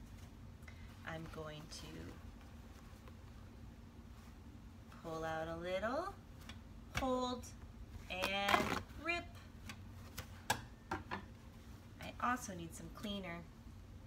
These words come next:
Here's the cleaner. I'm going to squeeze it five times.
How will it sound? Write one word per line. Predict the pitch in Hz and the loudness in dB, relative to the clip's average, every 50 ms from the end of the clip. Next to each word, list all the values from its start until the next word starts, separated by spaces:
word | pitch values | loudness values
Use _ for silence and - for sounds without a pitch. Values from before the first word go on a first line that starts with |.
| - - - - - - - - - - - - - - - - - - - - - - - - - - - - - - | -8 -8 -8 -10 -10 -10 -8 -8 -8 -8 -8 -8 -8 -6 -6 -6 -8 -8 -8 -8 -6 -4 -6 -6 -6 -8 -10 -10 -8 -6
Here's | 170 165 170 170 | -4 -4 -4 -6
the | - - 208 | -6 -8 -6
cleaner. | - - 269 262 262 233 208 208 208 202 - - - - - - - - - - - - - - - - - - - - - - - - - - - - - | -2 0 2 2 2 2 2 0 0 -2 -4 -6 -8 -8 -8 -10 -10 -10 -10 -10 -8 -8 -8 -8 -10 -8 -6 -6 -6 -4 -4 -4 -6 -6 -6 -8 -6 -2 -2
I'm | 180 185 185 180 | 0 0 0 0
going | 165 160 160 156 | 0 0 0 -2
to | - - - | -4 -4 -2
squeeze | - - - - - 185 185 175 - 160 | -2 -2 -2 -4 -2 -2 -2 -2 -2 -4
it | 143 139 - - - - - - - - - - - - - - - - - - - - - - - - - - | -6 -6 -8 -8 -10 -10 -10 -10 -10 -10 -10 -10 -10 -10 -10 -10 -10 -10 -10 -10 -10 -10 -8 -8 -6 -6 2 6
five | - 226 208 196 180 180 175 170 170 170 170 165 - - | 8 8 10 8 8 8 8 8 6 6 4 2 -2 -6
times. | - - - 202 185 175 165 156 151 151 156 156 160 - - - | -6 -4 -2 0 0 0 0 0 0 -2 -2 -4 -4 -4 -6 -6